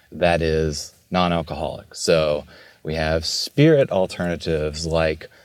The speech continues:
non-alcoholic whiskeys and rums and tequilas and whatnot. We have distilled botanicals that don't taste anything like any spirits you've ever had. We have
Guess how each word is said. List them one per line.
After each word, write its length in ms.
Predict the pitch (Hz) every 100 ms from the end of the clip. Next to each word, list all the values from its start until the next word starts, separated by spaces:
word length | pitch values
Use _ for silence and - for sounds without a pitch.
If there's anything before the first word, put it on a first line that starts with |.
| _ _ -
non-alcoholic 680 | 85 87 90 82 92 92
whiskeys 440 | 117 120 117 98 87
and 100 | 95
rums 280 | 107 101 92
and 80 |
tequilas 540 | - - 117 107 92 80
and 120 | 85
whatnot. 460 | 80 76 78 76 62
We 100 | 78
have 360 | 80 80 80 - - - -
distilled 460 | 82 - 113 104
botanicals 720 | 98 - 107 117 - 78 71 -
that 380 | 82 - -
don't 320 | - 87 - -
taste 500 | 101 101 92 - -
anything 520 | 151 202 131 87 80
like 300 | 82 82 80
any 180 | 90 82
spirits 420 | - 85 78 -
you've 100 | 78
ever 180 | 80 76
had. 400 | 80 73 76 76
We 60 |
have 320 | 76 73 76